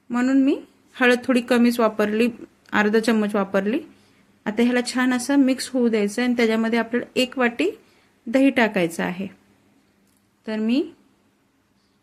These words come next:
शंभर ग्रामच्या आसपास, शंभर ते एकशे वीस ग्रामच्या आसपास दही टाकलेलं आहे. त्याला छान मी फेटलेलं होतं आणि याला छान असं मिक्स करून घ्यायचं आहे. बघा, छान असं मिक्स झालं आहे.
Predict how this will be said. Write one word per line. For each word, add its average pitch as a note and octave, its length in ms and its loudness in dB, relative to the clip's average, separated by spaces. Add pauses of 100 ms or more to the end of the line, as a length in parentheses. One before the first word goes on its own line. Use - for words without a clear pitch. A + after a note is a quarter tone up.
(960)
शंभर A#3+ 340 0
ग्रामच्या A#3 380 2
आसपास, A3+ 500 -2 (180)
शंभर A3+ 320 2
ते A#3 140 0
एकशे B3 240 -2
वीस A3+ 220 0 (280)
ग्रामच्या G#3+ 340 0
आसपास G#3 280 -2
दही A3 300 0 (100)
टाकलेलं G#3+ 380 -2
आहे. A3 140 0
त्याला A3 260 -2
छान A3 260 -2
मी A3 140 -2
फेटलेलं A3 500 -2
होतं A3+ 280 -2 (760)
आणि G3+ 180 -2
याला G#3+ 160 0 (140)
छान A3+ 160 0
असं A3 220 -2
मिक्स D4+ 300 4
करून G#3+ 280 2
घ्यायचं F#3 320 -4
आहे. F3 80 -6 (1300)
बघा, A3+ 180 -6 (120)
छान A#3 200 0
असं A#3 180 -2
मिक्स A3+ 260 0
झालं A3 280 2
आहे. C4 80 -4